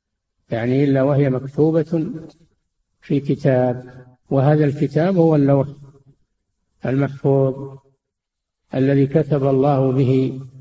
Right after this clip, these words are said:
ما كان وما يكون إلى قيام الساعة.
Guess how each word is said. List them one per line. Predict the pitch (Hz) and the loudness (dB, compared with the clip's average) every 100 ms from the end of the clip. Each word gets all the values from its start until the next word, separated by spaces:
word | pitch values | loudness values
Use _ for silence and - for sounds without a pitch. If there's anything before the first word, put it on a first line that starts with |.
| - | -4
ما | 143 131 | -2 -2
كان | - 156 139 | -2 -2 0
وما | 127 127 127 123 | 0 0 0 -2
يكون | 123 156 139 135 135 - _ - | -2 -2 0 -2 -8 -16 _ -4
إلى | 233 143 | -2 -2
قيام | 139 147 135 | 0 2 2
الساعة. | 131 135 143 123 101 | -2 -2 -2 -2 -4